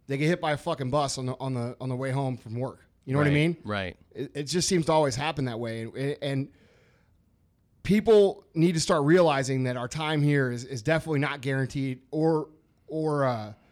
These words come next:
Speaker 1: and it is limited, you
Speaker 2: Mm-hmm.
Speaker 1: know, and, and that's what we try to come with here. We try to get perspective on you guys. Um, we try to bring information that's gonna help you get to where you wanna be. And yeah, we're gonna curse. Yeah, we're gonna say offensive things.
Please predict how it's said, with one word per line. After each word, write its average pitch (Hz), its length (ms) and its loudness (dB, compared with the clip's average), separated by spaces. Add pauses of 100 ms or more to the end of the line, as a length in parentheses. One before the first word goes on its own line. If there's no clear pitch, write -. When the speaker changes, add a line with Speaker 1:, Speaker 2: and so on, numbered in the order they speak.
(280)
Speaker 1:
and 147 100 0
it 165 120 6
is 185 160 6
limited, 147 480 2 (260)
you 101 80 -8
Speaker 2:
Mm-hmm. 127 80 0
Speaker 1:
know, 131 240 -2
and, 139 320 -4
and 147 140 -2
that's 175 180 -2
what 185 100 -4
we 170 80 0
try 180 180 0
to 147 60 -2
come 170 260 0
with 139 160 2
here. 123 120 -4
We - 80 -2
try 156 180 -6
to 151 60 -2
get 139 240 -6 (200)
perspective 165 560 -4
on 160 140 2
you 151 60 2
guys. 151 360 0 (880)
Um, 123 460 -6
we 143 100 -6
try 180 220 0
to 160 80 4
bring 165 520 4 (160)
information 160 580 0
that's - 80 -10
gonna 147 140 -4
help 175 380 0
you 165 80 -2
get 151 220 -2
to 160 60 -4
where 151 160 0
you 156 140 4
wanna 147 200 0
be. 147 320 -2
And 143 120 0
yeah, 175 180 2
we're 160 120 2
gonna 165 140 0
curse. 165 420 -2
Yeah, 160 200 0
we're 151 140 0
gonna 151 140 -2
say 156 240 -2
offensive 143 420 -6
things. 151 400 -2